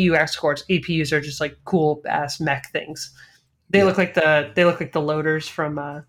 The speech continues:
Speaker 1: from
Speaker 2: Alien.
Speaker 1: Alien, but
Speaker 2: Yeah.
Speaker 1: they've got guns. Uh,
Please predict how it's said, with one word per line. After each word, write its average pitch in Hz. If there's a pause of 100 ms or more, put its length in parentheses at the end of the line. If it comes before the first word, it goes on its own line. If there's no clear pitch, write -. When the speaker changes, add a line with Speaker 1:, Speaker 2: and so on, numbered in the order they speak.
(720)
Speaker 1:
from 156
Speaker 2:
Alien. 107
Speaker 1:
Alien, 185 (220)
but 175
Speaker 2:
Yeah. 170
Speaker 1:
they've 151
got 139
guns. 151 (760)
Uh, 247